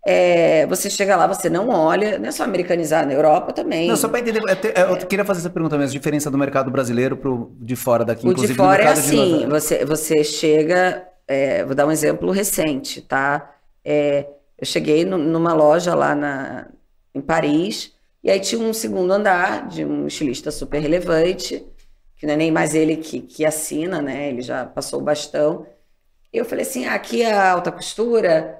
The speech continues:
Speaker 1: Ela falou, "Não, aqui é a festa e tal." Eu falei, "Ah, e se eu quiser alta costura?" "Alta costura você tem que marcar no ateliê,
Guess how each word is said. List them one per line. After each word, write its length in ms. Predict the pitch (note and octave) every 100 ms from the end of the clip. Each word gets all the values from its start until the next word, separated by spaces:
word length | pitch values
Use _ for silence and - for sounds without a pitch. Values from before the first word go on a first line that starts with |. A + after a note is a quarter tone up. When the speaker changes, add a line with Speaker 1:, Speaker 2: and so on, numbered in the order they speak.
| -
Speaker 1:
Ela 160 | - F3
falou, 180 | G#3+ A#3
"Não, 360 | A3 F3+ D3+
aqui 240 | C#3+ - E3
é 40 |
a 80 | F#3
festa 800 | F#3 D#3 D#3+ E3 - - A#2+ -
e 80 | -
tal." 280 | - F3 F3
Eu 80 | G#3
falei, 220 | - -
"Ah, 120 | A3
e 40 |
se 100 | G3
eu 60 | A3
quiser 160 | A3 A3+
alta 180 | G#3+
costura?" 320 | A3 - D#3+ D3
"Alta 200 | C3 B2+
costura 280 | - C#3+ D3
você 120 | -
tem 100 | D#3
que 60 | D#3+
marcar 560 | E3+ - D#3 D#3 F#3
no 220 | F3+ F3
ateliê, 640 | F#3+ F#3+ G3+ A3 E3 F#3